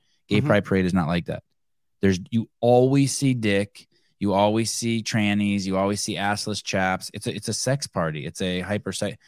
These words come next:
Speaker 1: it's a sex party. And that's
Speaker 2: Mm-hmm.
Speaker 1: what the full flag was. It was like, eh,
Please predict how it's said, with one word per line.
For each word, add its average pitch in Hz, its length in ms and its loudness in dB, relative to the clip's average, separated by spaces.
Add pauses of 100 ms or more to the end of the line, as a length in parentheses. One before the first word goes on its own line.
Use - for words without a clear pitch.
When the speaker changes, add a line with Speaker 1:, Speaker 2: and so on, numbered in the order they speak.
(160)
Speaker 1:
it's - 100 -12
a 101 40 -4
sex 139 220 -2
party. 73 320 -8 (280)
And 95 80 -2
that's 104 120 0
Speaker 2:
Mm-hmm. 123 80 -8
Speaker 1:
what 139 60 -10
the 139 60 -10
full 113 220 -4
flag 98 320 -4
was. 95 280 -2
It 80 40 -8
was 87 120 -6
like, 101 200 -2 (340)
eh, 104 60 -10